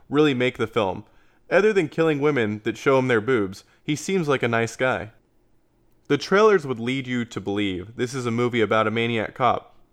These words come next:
but it is really a movie about a budding friendship between two killers and its unfortunate fallout.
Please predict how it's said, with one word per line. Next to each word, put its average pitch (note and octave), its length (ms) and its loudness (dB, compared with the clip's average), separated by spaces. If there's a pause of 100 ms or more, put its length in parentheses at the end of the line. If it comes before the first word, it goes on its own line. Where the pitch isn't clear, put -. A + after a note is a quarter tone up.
(320)
but B2 160 6
it A2+ 100 4
is G#2+ 140 -2
really C#3 320 2
a A2 60 2
movie A2+ 260 2
about G2+ 300 2
a F#2+ 40 0
budding A2 320 0
friendship A#2+ 560 -4
between G#2 360 -6
two B2 180 -6
killers F#2+ 480 -2 (400)
and A#2 140 2
its A2 120 0
unfortunate G#2+ 600 -2
fallout. F2+ 500 -4